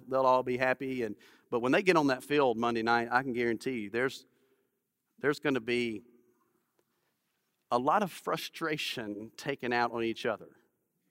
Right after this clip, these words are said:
What I love about college football is in the end is even whoever wins, right,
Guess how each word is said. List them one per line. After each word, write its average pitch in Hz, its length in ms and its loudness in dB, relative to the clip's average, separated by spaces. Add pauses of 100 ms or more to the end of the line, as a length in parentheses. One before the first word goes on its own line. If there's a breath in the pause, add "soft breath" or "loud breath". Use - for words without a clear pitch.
(800)
What 135 100 2
I 156 40 2
love 185 180 8
about 170 260 4
college 160 320 2
football 127 380 2
is 120 100 -4
in 139 120 2
the 131 220 2
end 123 200 2
is 113 120 -6
even 156 240 4
whoever 185 360 6
wins, 127 240 -2
right, 139 200 4